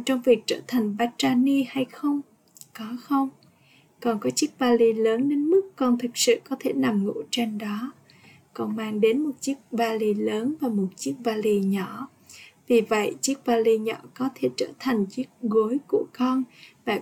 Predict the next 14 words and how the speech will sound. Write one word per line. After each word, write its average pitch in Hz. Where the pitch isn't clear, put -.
con 226
có 269
thể -
tiết 320
kiệm -
được 202
không 277
gian. 262
Điều 208
đó 214
có 294
vẻ -
là 220
tốt. 240